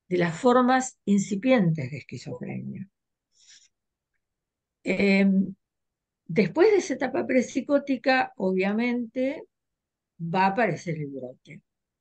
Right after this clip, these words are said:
Y el brote, obviamente, va a ser polimorfo. Ahí sí vamos a ver en toda su plenitud lo que todos creen que es la esquizofrenia. Entonces yo quiero que ustedes tomen muy en cuenta lo que estoy diciendo,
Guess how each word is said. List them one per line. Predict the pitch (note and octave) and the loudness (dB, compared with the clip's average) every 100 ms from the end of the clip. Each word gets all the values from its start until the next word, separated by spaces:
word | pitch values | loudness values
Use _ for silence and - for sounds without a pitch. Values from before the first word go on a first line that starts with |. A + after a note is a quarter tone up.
| _ _ _ _ | _ _ _ _
Y | A#3 | 4
el | C4+ D4 | 4 6
brote, | D4+ C#4 G3 A#3 D4 - _ _ _ _ _ _ _ | 6 6 6 2 2 -2 _ _ _ _ _ _ _
obviamente, | G3 A3+ A#3+ A#3+ A#3 A3+ B3+ D4 - - | 2 4 4 2 0 2 2 2 -4 -10
va | G3 | -8
a | |
ser | F#3+ - A3+ - - | -4 0 0 0 0
polimorfo. | E3 D#3+ E3+ F3+ D#3+ - D#3+ | 4 6 6 4 0 -4 -2
Ahí | G#3 | -2
sí | - E4+ C4 | 0 0 0
vamos | F#3+ E3 D#3+ | 0 -4 -4
a | D#3+ | -4
ver | G3 G#3+ - _ | -2 -4 -6 _
en | D#3+ F3 F3 | -6 -4 -4
toda | - A3+ A3 G#3 F#3+ E3+ | 2 4 6 4 0 -6
su | D#3+ E3 | -8 -6
plenitud | F3+ G3+ G#3 G#3 G3 G3+ G3+ _ _ _ - | 0 2 2 2 4 2 2 _ _ _ -2
lo | G3+ G3 | 2 2
que | A3+ | 2
todos | G#3+ D4 D#4+ - - | 2 2 2 -2 -8
creen | D4 C#4 C#4 C#4+ C#4+ C#4+ | -2 2 4 2 -2 -4
que | - A3 | 0 2
es | A3 | 2
la | A#3 | -2
esquizofrenia. | - E3+ G3 B3+ B3 F3+ D3+ C#3 B2+ D#3 _ _ - _ - | -6 -8 -4 0 2 2 2 -2 -10 -16 _ _ -20 _ -8
Entonces | G#3+ B3+ A3+ F4 - | -4 -2 0 -2 -2
yo | A#3+ A#3+ | -4 -4
quiero | B3 B3 A#3+ | -2 0 0
que | G#3+ | -4
ustedes | G3+ - A3 A3 A3+ - | -8 -2 0 0 -4 -12
tomen | - A3 A3+ G3 | -10 -6 -2 -2
muy | G3 A3 C#4 C#4 | 0 0 0 0
en | A#3+ | -2
cuenta | A#3 A#3+ A#3 - A3+ | -2 -2 -2 -4 -4
lo | G3 | -4
que | F3+ | -8
estoy | E3 G3 | -6 -6
diciendo, | G3+ F#3+ - D3 C#3+ C#3+ C#3 | -4 -6 -8 -8 -8 -10 -12